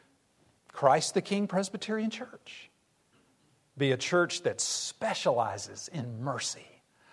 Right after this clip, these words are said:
Oh my, what if this community knew Christ the King is a place where I can go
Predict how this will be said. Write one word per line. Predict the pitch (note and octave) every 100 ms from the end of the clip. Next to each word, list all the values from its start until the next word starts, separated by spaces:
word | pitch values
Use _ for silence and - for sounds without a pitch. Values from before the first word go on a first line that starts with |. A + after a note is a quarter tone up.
| - - _ _
Oh | G#3+ G#3 C#3+
my, | A2 C#3+ G#3+ A#3 D#3+ - -
what | E3+ B3 C#4 C4
if | G3+ D#3+ - - - - _ _ _ _ _ _ _ _ -
this | C#3+ B3+ -
community | - G#3 F3+ E3 C#3+ C#3+
knew | D3+ D3 A#2+ G2+ -
Christ | - - A#3+ C#4+ C#4 - -
the | B3+
King | - C#3+ A#2+ A#2 A#2 _ - - -
is | F3+ D#3+
a |
place | D#3+ - G3+ F#3+ -
where | F3 D3 B2+ -
I | C4 C#4 D4+
can | C#4 C#4
go | F3+ D#3 C#3 C#3 C#3+